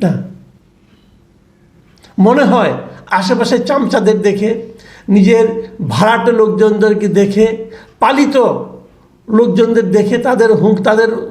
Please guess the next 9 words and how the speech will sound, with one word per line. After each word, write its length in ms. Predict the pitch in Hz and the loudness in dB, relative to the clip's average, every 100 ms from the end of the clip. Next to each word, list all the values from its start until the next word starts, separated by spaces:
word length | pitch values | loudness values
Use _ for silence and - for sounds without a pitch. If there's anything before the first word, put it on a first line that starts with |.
| - | -12
কুমন্ত্রণা 680 | - 226 247 214 202 220 220 | -2 0 2 0 -2 0 0
শুনে 220 | - 226 | 0 0
মনে 220 | 196 233 226 | 2 2 2
হয় 160 | 214 | 0
আমি 160 | 190 185 | 0 -2
খুব 160 | 196 190 | -2 -4
পাওয়ারফুল। 460 | 190 165 - 165 131 131 - - _ _ _ _ _ _ _ _ _ _ | -2 -2 -4 -8 -10 -12 -16 -20 _ _ _ _ _ _ _ _ _ _
জনগণের 540 | 156 214 240 247 247 - | -2 2 2 2 2 0
শক্তিকে 460 | 214 - 220 190 | -4 -6 -4 -2